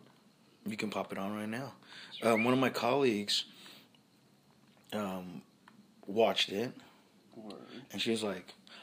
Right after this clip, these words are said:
Speaker 1: "I took the grandkids out, and I went to take 'em to this one movie. I took 'em out to the movies."
Speaker 2: Did you?
Speaker 1: And I would have to say, sitting in this movie with them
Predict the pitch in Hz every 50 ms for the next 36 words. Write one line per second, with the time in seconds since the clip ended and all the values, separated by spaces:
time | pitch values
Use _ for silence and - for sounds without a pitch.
0 | - - - 156 - - 214 214 - 214 202 202 180 180 185 196 202 196 - 127
1 | 113 101 107 117 127 123 113 107 101 101 104 120 139 - - - - - - _
2 | _ _ _ - - - - - - - _ _ - - 151 151 156 156 160 165
3 | 175 180 185 202 196 - 180 175 190 175 175 175 165 - 170 160 160 151 - 151
4 | 151 151 151 151 156 170 208 226 196 160 - 113 - - 151 147 123 143 147 151
5 | 143 139 143 - 131 139 143 151 180 226 226 190 139 104 98 98 - - - _
6 | - - _ _ _ _ _ _ _ _ _ _ _ _ _ _ - _ - -
7 | _ _ - _ _ - _ _ - - 117 117 - 107 101 107 117 120 131 131
8 | 135 139 156 175 185 190 170 156 151 156 165 170 165 - - 139 135 127 107 98
9 | - - - - - - - - - - - - - - - - - 147 165 165
10 | 170 160 147 139 147 151 147 139 143 139 139 - 127 127 127 131 127 127 120 117
11 | 110 98 - - - - 71 -